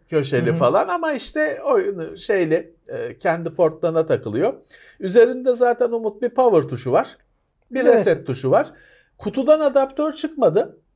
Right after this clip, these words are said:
Speaker 2: Çıkmıyor.
Speaker 1: Ama U S B telefon şarjına takıyorsun ya da televizyonun eğer kaldırırsa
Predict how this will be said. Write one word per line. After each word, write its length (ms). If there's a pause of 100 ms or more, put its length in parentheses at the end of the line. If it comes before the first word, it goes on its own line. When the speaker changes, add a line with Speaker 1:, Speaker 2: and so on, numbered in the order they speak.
Speaker 2:
Çıkmıyor. 480
Speaker 1:
Ama 180
U 300
S 160
B 380
telefon 480
şarjına 500
takıyorsun 560
ya 160
da 120
televizyonun 720
eğer 320
kaldırırsa 840